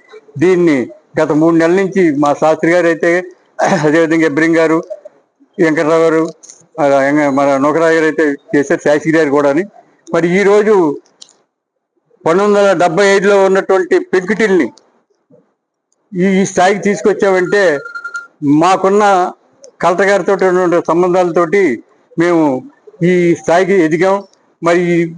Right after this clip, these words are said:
ఈ కార్పొరేట్ ఎవరైనా వచ్చి కార్పొరేట్ ఆఫీసర్ ఉందంటే అడగ-, అడగడం జరుగుతుంది. మరి దానికి మాకు ఒక అజ్ఞాతవాసానికి ఏమనుకోండి, రాజు గారు అనేసి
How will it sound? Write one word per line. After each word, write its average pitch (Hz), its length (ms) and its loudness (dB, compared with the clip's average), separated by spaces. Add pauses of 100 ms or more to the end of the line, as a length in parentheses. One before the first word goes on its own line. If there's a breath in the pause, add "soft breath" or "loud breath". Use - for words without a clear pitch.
(280)
ఈ 175 120 -2
కార్పొరేట్ 202 560 0 (360)
ఎవరైనా 202 420 2
వచ్చి 180 440 0 (420 soft breath)
కార్పొరేట్ 190 420 2
ఆఫీసర్ 190 600 2
ఉందంటే 175 380 0
అడగ-, 170 640 0
అడగడం 185 300 0
జరుగుతుంది. 185 560 0 (540 loud breath)
మరి 165 100 -2
దానికి 175 720 0 (420)
మాకు 160 220 0
ఒక 156 400 0 (1500)
అజ్ఞాతవాసానికి 196 840 0
ఏమనుకోండి, 190 520 2
రాజు 175 300 2
గారు 196 180 2
అనేసి 185 440 2